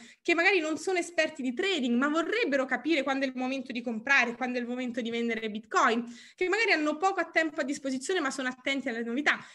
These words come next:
E quindi abbiamo lavorato tanto e alla fine è venuta fuori un'idea che vi presentiamo in questo momento, ovvero se ci fosse un modo per dare delle informazioni in anticipo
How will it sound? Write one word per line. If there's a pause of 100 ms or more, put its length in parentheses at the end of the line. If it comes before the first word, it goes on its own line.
E
quindi
abbiamo
lavorato (240)
tanto
e
alla
fine
è
venuta
fuori
un'idea (360)
che (320)
vi
presentiamo
in
questo
momento,
ovvero
se
ci
fosse
un
modo
per
dare
delle
informazioni
in
anticipo